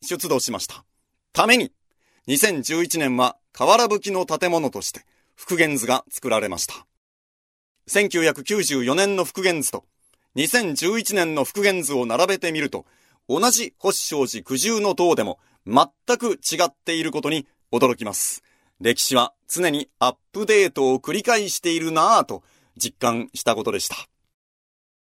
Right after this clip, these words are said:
本日は秀吉が朝鮮遠征の足がかりとして築いた肥前名古屋城を歩きます。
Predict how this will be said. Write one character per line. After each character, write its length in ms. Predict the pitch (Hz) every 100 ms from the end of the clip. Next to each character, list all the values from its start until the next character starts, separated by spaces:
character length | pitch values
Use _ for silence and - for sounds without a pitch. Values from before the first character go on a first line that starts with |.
| _ _
本 200 | - 240
日 240 | 240 156 143
は 220 | 139 - _
秀 300 | - 151 220 226
吉 140 | -
が 220 | 190 175 _ -
朝 180 | 202 247
鮮 260 | 240 185
遠 160 | 156 156
征 220 | 165 147
の 220 | 143 135 _
足 240 | 117 131 190
が 100 | 220
か 120 | 214
り 100 | 165
と 100 | 185
し 60 |
て 140 | - 156
築 240 | 143 127
い 80 | 139
た 160 | - _ _ _ _ _
肥 160 | 208
前 220 | 208 135 90 _
名 180 | 98 120
古 140 | 180 247
屋 100 | 240
城 160 | 185
を 300 | 165 156 202 -
歩 160 | 135
き 100 | 131
ま 80 | 107
す。 340 | - - -